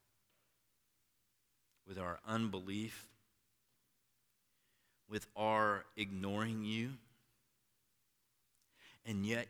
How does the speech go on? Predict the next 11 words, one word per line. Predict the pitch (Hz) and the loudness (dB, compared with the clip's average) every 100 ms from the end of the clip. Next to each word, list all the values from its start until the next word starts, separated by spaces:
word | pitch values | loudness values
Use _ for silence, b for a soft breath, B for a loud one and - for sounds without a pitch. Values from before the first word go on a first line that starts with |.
| 107 | -8
you | 120 - | -12 -10
come. | - 107 92 82 - _ _ _ _ _ _ _ _ _ _ _ _ _ _ _ _ _ _ _ _ _ _ | -8 -8 -8 -12 -20 _ _ _ _ _ _ _ _ _ _ _ _ _ _ _ _ _ _ _ _ _ _
You | 110 | -10
come | 101 - 135 147 151 147 B B B B B B B _ | -8 -2 2 2 0 -4 B B B B B B B _
to | - | -6
raise | 101 101 127 | 2 4 4
us | 131 - | 2 -2
up. | - - - _ _ _ _ _ _ _ _ _ _ _ _ _ _ _ _ _ _ _ _ _ | -4 -10 -14 _ _ _ _ _ _ _ _ _ _ _ _ _ _ _ _ _ _ _ _ _
You | 113 | -8
do | 98 127 | 2 4
not | 139 123 | 6 4